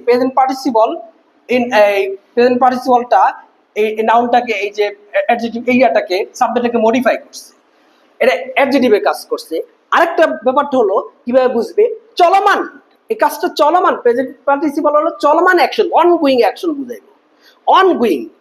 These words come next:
যেটা চলছে, এই অনগোয়িং অ্যাকশন বুঝাবে। এ-, এ-, এরকম এক্সাম্পল হতে পারে, এরকম going home, going home, বাড়িতে যে I,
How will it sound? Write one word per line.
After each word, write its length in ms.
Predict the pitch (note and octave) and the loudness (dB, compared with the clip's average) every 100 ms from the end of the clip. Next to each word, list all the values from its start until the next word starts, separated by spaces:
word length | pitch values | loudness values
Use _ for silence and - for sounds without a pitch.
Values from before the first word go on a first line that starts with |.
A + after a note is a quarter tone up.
| - | -6
যেটা 140 | A3 - | -6 0
চলছে, 360 | E4+ F4 E4+ C#4 - _ _ _ _ _ _ _ _ - | 2 2 -2 -10 -14 _ _ _ _ _ _ _ _ -2
এই 120 | - - - | -2 -2 0
অনগোয়িং 340 | C#4 C#4+ C#4 | 2 2 2
অ্যাকশন 300 | B3 - A#3+ | 2 0 -4
বুঝাবে। 360 | G#3 G3 E3+ A#3 D#4+ - | -2 -2 0 0 -2 -2
এ-, 200 | F#3 - - A3 | -4 -4 -2 -2
এ-, 160 | A3 G3+ B3 | -2 -2 0
এরকম 240 | B3+ C4 | 2 2
এক্সাম্পল 340 | B3 A3+ A#3+ B3+ | 2 2 -2 -2
হতে 140 | A#3+ C4+ | -2 0
পারে, 240 | B3 A3 D#4 - - _ _ _ | 2 2 2 -2 -18 _ _ _
এরকম 260 | F#3 G#3 G#3 - A3 | -4 -2 -2 -4 -2
going 300 | C#4 D#4 C#4+ - | 2 2 2 0
home, 200 | - - _ _ _ _ _ _ _ _ _ _ _ _ _ _ _ - _ - - - - - - - - - - - - - - - G#3 | -6 -12 _ _ _ _ _ _ _ _ _ _ _ _ _ _ _ -20 _ -20 -20 -20 -20 -20 -20 -20 -20 -20 -20 -20 -20 -20 -20 -4 0
going 320 | C4 D4 D4+ G#4+ | 4 4 4 2
home, 220 | - - - _ _ _ _ _ _ - | -2 -6 -20 _ _ _ _ _ _ -4
বাড়িতে 300 | G3+ A#3+ B3 B3 | 0 2 2 2
যে 320 | A#3 A#3+ D#4+ - _ _ _ _ - G3+ | 2 2 0 -4 _ _ _ _ -2 2
I, 40 | G#3+ | 2